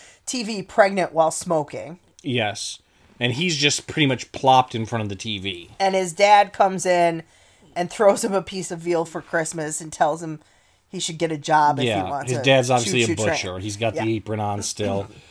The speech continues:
Speaker 2: He's like, "There you go." And he's, like, obviously not thrilled with a piece of meat when you're, like, a nine-year-old kid.
Speaker 1: Yeah.
Speaker 2: And his dad's like, "What's wrong? Like, that's a, that's a, that's a, what do you say, fifty dollar piece of veal or something like that."
Speaker 1: Yeah.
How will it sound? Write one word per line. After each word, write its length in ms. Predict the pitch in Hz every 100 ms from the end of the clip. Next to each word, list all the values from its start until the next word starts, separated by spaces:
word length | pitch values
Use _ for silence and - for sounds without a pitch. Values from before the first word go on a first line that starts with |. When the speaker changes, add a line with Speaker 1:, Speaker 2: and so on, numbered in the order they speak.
| _ -
Speaker 2:
He's 200 | 113 107
like, 140 | 104
"There 120 | 120 135
you 120 | 117
go." 280 | 104 104 104
And 100 | 110
he's, 200 | 110 104
like, 420 | 110 107 101 - -
obviously 540 | 131 170 156 127 123
not 240 | 120 113 110
thrilled 400 | - 120 113 101
with 140 | 101
a 40 | 98
piece 280 | - 113 -
of 80 | 98
meat 360 | 110 104 101 _ _
when 180 | 113 107
you're, 260 | 98 98
like, 200 | 98 98
a 60 | 98
nine-year-old 560 | 95 98 95 92 90 87
kid. 380 | 117 101 90 - -
Speaker 1:
Yeah. 160 | 151 - -
Speaker 2:
And 100 | 120
his 140 | 113
dad's 300 | 107 117 107
like, 220 | 104 95 -
"What's 280 | 120 123
wrong? 460 | 143 196 185 117 95
Like, 180 | 98 107
that's 220 | 165 139
a, 100 | 120 - - -
that's 160 | 165
a, 80 | 120 - 131
that's 220 | 156 165 135
a, 220 | 120 113 _ _ _
what 100 | 131
do 40 | 131
you 60 |
say, 180 | 117 113
fifty 420 | 110 151 143 156
dollar 340 | 151 156 151 143
piece 280 | 160 156 160
of 140 | 160
veal 320 | 220 220 170
or 60 | 127
something 260 | - 135 127
like 80 | 127
that." 140 | -
Speaker 1:
Yeah. 300 | 196 165